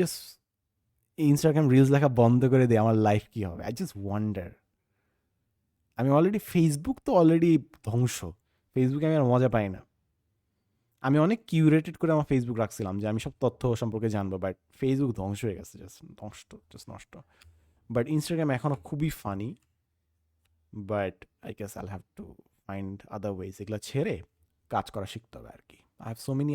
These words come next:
amazing ideas that I want to share। আহ, হয়তো বা সামনে দেখবা একটা আইডিয়া, আমি জানি না, আমি বলছিলাম নাকি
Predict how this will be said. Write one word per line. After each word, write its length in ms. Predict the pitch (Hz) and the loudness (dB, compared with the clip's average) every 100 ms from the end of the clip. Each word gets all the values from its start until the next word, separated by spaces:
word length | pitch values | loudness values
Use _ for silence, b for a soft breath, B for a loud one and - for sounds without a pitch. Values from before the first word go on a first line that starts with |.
| 131 | -2
amazing 320 | 135 131 131 120 | -2 -2 -2 -4
ideas 260 | 113 110 104 - - 98 | -4 -6 -8 -12 -20 -14
that 100 | 107 101 | -10 -10
I 40 | 101 | -12
want 120 | 101 | -16
to 60 | - - | -20 -20
share। 240 | 90 - - b b b b 95 | -18 -18 -20 b b b b -8
আহ, 200 | 95 92 - _ _ - | -6 -6 -10 _ _ -6
হয়তো 180 | 120 123 | -4 -2
বা 40 | 120 | -4
সামনে 200 | 123 123 131 | -2 0 0
দেখবা 220 | 117 107 - - - | -2 -4 -6 -8 -20
একটা 140 | - 110 | -8 -4
আইডিয়া, 180 | 110 113 | -2 -2
আমি 80 | 123 127 139 | -2 -4 0
জানি 120 | 135 | 2
না, 40 | 131 | 4
আমি 60 | 120 | 2
বলছিলাম 220 | 120 127 113 | 0 0 -2
নাকি 120 | - | -4